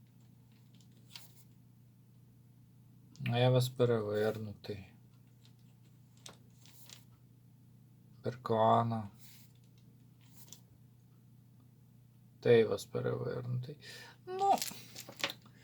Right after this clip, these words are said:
я б не сказав, що це, знаєте, щось нам сильно принесе. Ну, але так, да, приємно. Е, м, гаразд, що ми маємо?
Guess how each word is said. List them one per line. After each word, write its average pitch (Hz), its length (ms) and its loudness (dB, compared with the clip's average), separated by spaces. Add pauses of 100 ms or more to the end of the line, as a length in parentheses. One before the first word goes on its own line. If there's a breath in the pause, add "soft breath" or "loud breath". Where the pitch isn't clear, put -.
(440 soft breath)
я 233 140 4
б 220 80 4
не 185 120 8
сказав, 110 560 6
що - 160 -2
це, 104 220 -4
знаєте, 110 680 2
щось - 280 0
нам 107 160 -2
сильно 104 400 0
принесе. 127 720 0 (400)
Ну, 240 240 4
але 151 280 12
так, 110 300 8
да, 92 200 -2
приємно. 92 600 8 (680 loud breath)
Е, 113 800 8
м, 104 760 -4
гаразд, 135 340 12
що - 140 4
ми 147 100 2
маємо? 98 400 2